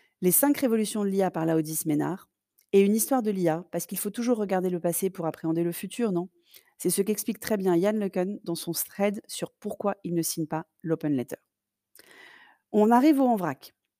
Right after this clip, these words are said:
Alibaba devient une holding qui va piloter six sociétés différentes. Jack Ma est de retour et la France ne pèse que un virgule soixante pour cent du e-commerce mondial. Toujours de saison, si tu n'es pas dans la liste des V I P boostés par Twitter, est-ce que ça vaut le coup d'acheter le chèque doré à mille dollars par mois ?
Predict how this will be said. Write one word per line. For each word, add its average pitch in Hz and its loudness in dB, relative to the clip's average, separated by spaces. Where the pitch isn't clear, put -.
Alibaba 214 2
devient 208 -4
une 196 -4
holding 196 -4
qui 202 -8
va 175 -2
piloter 185 -4
six 220 -4
sociétés 190 -6
différentes. 147 -10
Jack 160 6
Ma 180 6
est 156 8
de 143 4
retour 165 2
et 170 0
la 175 6
France 208 -4
ne 196 -4
pèse 196 -2
que - -4
un 214 -4
virgule 190 -8
soixante 180 -6
pour 170 -10
cent 185 -6
du 170 -6
e-commerce 160 -4
mondial. 143 -4
Toujours 247 4
de 220 4
saison, 208 0
si 208 -4
tu 185 -8
n'es 175 0
pas 240 2
dans 226 -2
la 208 2
liste 202 -4
des 156 -2
V 202 0
I 202 -4
P 190 -8
boostés 180 -6
par 160 -4
Twitter, 208 -4
est-ce 196 -6
que - -8
ça 170 -4
vaut 175 -2
le 202 -4
coup - -8
d'acheter 208 -4
le 190 -2
chèque 185 -6
doré 190 -2
à 202 0
mille 196 -2
dollars 185 -4
par 165 -4
mois ? 139 -8